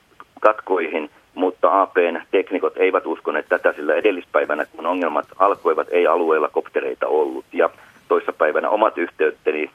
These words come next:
Ylen Pasilan studioon katkesivat hallis-, hallituspalatsin edessä molempiin suuntiin ja H-hetken yhteydessä ajantasan lähetykseen ja sen valmisteluun. Eli tällaistakin täällä on ilmassa ja, ja, ja, ja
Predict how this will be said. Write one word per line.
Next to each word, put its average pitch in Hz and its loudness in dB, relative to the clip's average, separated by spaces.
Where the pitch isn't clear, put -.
Ylen 80 -2
Pasilan 80 -2
studioon 76 -4
katkesivat 98 -2
hallis-, 95 0
hallituspalatsin 85 -2
edessä 82 0
molempiin 92 -2
suuntiin 90 -2
ja 80 0
H-hetken 80 -2
yhteydessä 73 -4
ajantasan 76 -2
lähetykseen 78 -4
ja 69 -8
sen 67 -8
valmisteluun. 69 -4
Eli 87 -4
tällaistakin 80 0
täällä 71 2
on 71 -4
ilmassa 101 0
ja, 87 2
ja, 87 0
ja, 85 -2
ja 85 2